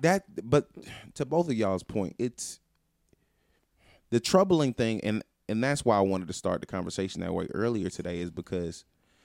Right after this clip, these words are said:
the troubling thing is, is that us, people of color, we have the hardest time grasping the most simple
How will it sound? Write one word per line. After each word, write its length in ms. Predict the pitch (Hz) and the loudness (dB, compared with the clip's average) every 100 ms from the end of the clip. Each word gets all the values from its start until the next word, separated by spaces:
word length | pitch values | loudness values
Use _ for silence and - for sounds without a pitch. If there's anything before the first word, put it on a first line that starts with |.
| _ - | _ -10
the 100 | 110 | -6
troubling 640 | - 160 170 165 143 113 | 0 0 2 2 2 0
thing 340 | 104 98 95 | -2 -2 -2
is, 320 | 92 92 92 90 | -2 -2 -4 -6
is 180 | 90 | -10
that 340 | 87 90 85 - _ _ _ _ _ _ _ _ _ _ - - 127 | -8 -6 -6 -10 _ _ _ _ _ _ _ _ _ _ -20 -2 6
us, 520 | 151 185 - - - _ _ | 6 6 2 -8 -16 _ _
people 340 | - 156 151 127 | -4 -2 -2 -2
of 80 | - | 0
color, 400 | 139 139 147 - 110 | 0 0 -2 -6 -8
we 520 | 123 170 185 190 180 _ _ _ _ _ | -4 -2 0 -2 -6 _ _ _ _ _
have 220 | 147 135 | -6 -2
the 100 | 123 | -2
hardest 460 | 113 117 123 120 - | 0 2 2 0 -4
time 340 | 110 104 95 | -4 -2 -4
grasping 800 | - 98 104 113 113 - 92 90 | -2 0 2 0 -4 -6 -4 -4
the 80 | 90 | -2
most 380 | 95 90 - - | 0 0 -2 -6
simple 560 | 110 104 104 101 104 | -6 -4 -2 0 -2